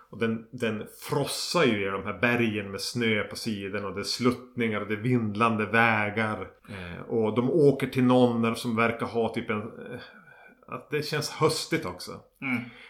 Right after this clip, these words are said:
Speaker 1: Eh, eller vinter då, i och med att det är snö kanske. <laughs>
Speaker 2: Ja.
Speaker 1: Men, men, eh, den här andra brodern, han med, vad heter han? Eh, Zenon, eller?
Speaker 2: Ja, just det, precis.
Speaker 1: Han har
Speaker 2: Zenas.
Speaker 1: Zenas, han har ju som en, vad jag tänker är så här äppelträd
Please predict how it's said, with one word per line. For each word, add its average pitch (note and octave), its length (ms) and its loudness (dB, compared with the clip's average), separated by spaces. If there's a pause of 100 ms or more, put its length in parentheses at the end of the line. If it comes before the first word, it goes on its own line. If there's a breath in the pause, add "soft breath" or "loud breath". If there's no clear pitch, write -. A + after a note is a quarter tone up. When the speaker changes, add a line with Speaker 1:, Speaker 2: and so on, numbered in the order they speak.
(200 loud breath)
Speaker 1:
Eh, - 280 -6
eller A#2+ 120 2
vinter A2+ 440 -2
då, G2+ 120 -4
i G2 80 -8
och G2 40 -10
med G2 60 -8
att F2+ 60 -10
det G2+ 60 -4
är - 20 -6
snö G#2+ 400 -2
kanske. - 520 2
<laughs> D#3 160 -2 (420 loud breath)
Speaker 2:
Ja. A#2+ 140 -2
Speaker 1:
Men, B2+ 260 6 (100)
men, C3 300 4
eh, A#2+ 160 4
den A2+ 160 -2
här A#2+ 120 -2
andra B2 380 2
brodern, G2 300 -4
han G#2 160 -4
med, G2+ 100 -4 (120)
vad A2 200 -6
heter G2+ 160 -4
han? G2 220 -6 (280)
Eh, A#2+ 60 -6
Zenon, G#2+ 640 2
eller? G#2 500 -6 (120)
Speaker 2:
Ja, D3+ 200 6
just D3+ 240 4
det, G#2+ 60 -8 (100)
precis. B2 460 -4 (160)
Speaker 1:
Han D3 300 0
har C#3+ 180 -2
Speaker 2:
Zenas. B2+ 680 -8 (200)
Speaker 1:
Zenas, B2 480 4
han B2+ 80 -6
har D3 260 2
ju C#3 60 4
som C3 160 -4
en, A#2+ 220 -2 (180)
vad B2+ 240 2
jag B2+ 160 4
tänker C#3 400 0
är A2 80 2
så - 120 -4
här - 140 -6
äppelträd A#2 1000 -4